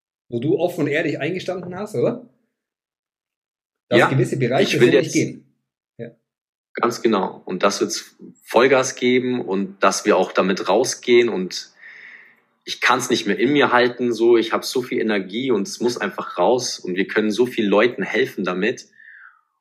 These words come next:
Speaker 2: Und durch das Retreat, durch diese Öffnung da auch für mich, weil ich halt, ja, da bereit war und das Umfeld und die Leute so,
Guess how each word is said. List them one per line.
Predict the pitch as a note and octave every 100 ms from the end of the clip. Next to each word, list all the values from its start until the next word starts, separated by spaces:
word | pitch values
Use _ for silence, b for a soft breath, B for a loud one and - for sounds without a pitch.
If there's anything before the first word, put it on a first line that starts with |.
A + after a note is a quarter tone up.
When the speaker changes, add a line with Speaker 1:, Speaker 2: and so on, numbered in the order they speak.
| _
Speaker 2:
Und | G2 - A2
durch | G#2+
das | G#2+ -
Retreat, | G2 - - C#3+ - - - _ _ _
durch | G#2 -
diese | G2+ G2+ -
Öffnung | - - B2 G#2
da | F#2+ F#2+
auch | F#2
für | - F#2+
mich, | G#2 C#3 -
weil | F#2+
ich | F#2+ G2
halt, | G2 - - -
ja, | G2+ A2+ G#2+ -
da | G2 G2+
bereit | G2 - F2+ G2 D3 - -
war | F#2+ -
und | G3 - F#2+
das | - -
Umfeld | C3 F3+ F#3 G#2 F#2 -
und | F#2 F2+ - - -
die |
Leute | F#2 B2+ -
so, | G2+ G2+ A#2 A#2 -